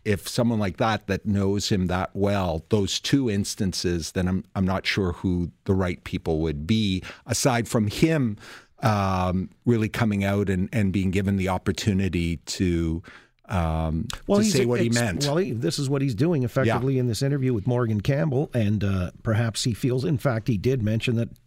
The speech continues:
Speaker 2: Ron, uh, he's disappointed in Ron, uh, MacLean, and felt,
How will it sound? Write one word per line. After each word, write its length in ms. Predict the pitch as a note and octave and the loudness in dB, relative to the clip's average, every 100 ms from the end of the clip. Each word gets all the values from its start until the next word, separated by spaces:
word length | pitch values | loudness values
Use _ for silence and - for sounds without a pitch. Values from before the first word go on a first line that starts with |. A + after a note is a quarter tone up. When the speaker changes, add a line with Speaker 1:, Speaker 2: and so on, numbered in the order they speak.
| _ _ _ - | _ _ _ 0
Speaker 2:
Ron, 400 | B2 A#2+ B2 B2+ | 0 2 0 -2
uh, 120 | B2+ | 0
he's 220 | G#2 A2+ G2 | 0 0 -2
disappointed 560 | A#2 G2 - C3 B2 | -4 -2 0 0 0
in 120 | G#2+ | 0
Ron, 360 | G#2 G2 G#2+ G#2 | 0 0 0 -2
uh, 200 | - G#2 | -2 -2
MacLean, 500 | E2+ F2 F#2+ F#2 A2+ C3 - - - | -2 -4 -2 0 0 -2 -10 -14 -4
and 160 | A#2 | -2
felt, 320 | A#2 A2 - | 0 -2 -4